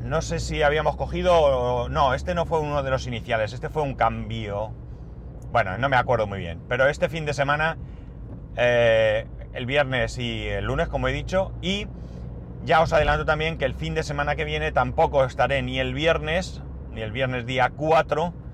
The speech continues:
ni el lunes ya de diciembre, día siete de diciembre, porque así gasto estos cuatro días que me quedan de vacaciones. La idea era,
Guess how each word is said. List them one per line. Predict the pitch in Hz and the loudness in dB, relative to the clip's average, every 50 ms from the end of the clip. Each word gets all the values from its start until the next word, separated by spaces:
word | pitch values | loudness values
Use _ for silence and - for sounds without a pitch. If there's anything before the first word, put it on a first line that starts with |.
| - - - | -12 -12 -10
ni | - 139 160 170 | -6 -6 -4 -4
el | 180 - - 131 135 135 | -4 -4 -4 -4 -2 -2
lunes | 147 160 165 165 165 165 - - 117 | -2 -2 -2 -2 -2 -4 -6 -6 0
ya | 123 131 127 | 2 2 4
de | 120 123 | 4 0
diciembre, | 139 143 - 170 170 160 156 156 160 170 165 - - - | -4 -6 -6 -6 -4 -2 0 -2 -2 -2 -4 -8 -12 -12
día | - 127 131 139 143 147 151 - | -8 -6 -4 0 2 2 2 2
siete | - - - - 131 135 127 143 | -2 -4 -4 -2 -2 0 0 0
de | 135 | 0
diciembre, | 127 120 110 - 135 120 110 101 92 85 - - - - - - - - - | 0 -2 -4 -2 -2 0 0 -2 -4 -8 -10 -10 -12 -12 -12 -12 -12 -10 -6
porque | - 113 101 95 | -6 -4 0 0
así | 117 107 - 131 127 120 | 0 0 0 -2 -2 0
gasto | 120 127 123 123 127 131 135 127 | 2 2 2 2 2 2 2 2
estos | 123 - 123 110 | 2 0 -2 -2
cuatro | - - 117 113 113 113 | 2 0 0 2 2 0
días | 113 117 117 120 120 117 - - - - - - - | 0 2 2 2 2 0 -4 -10 -14 -14 -14 -6 -2
que | 127 | -2
me | 127 120 | 0 2
quedan | 120 120 120 117 | 2 2 2 2
de | 113 | 2
vacaciones. | 104 101 - 92 - - 104 98 90 - - - - - - - - - - - - - - - - - - - - - - - - - - - - - - - - - - - - - - - - - - | 0 0 0 -2 -4 -4 -4 -4 -6 -6 -10 -12 -12 -12 -12 -12 -10 -10 -10 -10 -10 -10 -10 -10 -10 -10 -10 -10 -10 -10 -10 -10 -10 -10 -10 -12 -12 -12 -12 -12 -12 -12 -12 -12 -10 -10 -10 -10 -10 -10 -8
La | - 135 147 151 147 143 139 143 143 143 143 | -4 2 4 6 6 6 6 6 6 4 4
idea | 143 147 147 170 196 208 202 202 202 | 2 0 0 0 2 4 4 4 2
era, | 202 196 196 190 196 214 214 - | 4 4 4 4 4 2 0 -4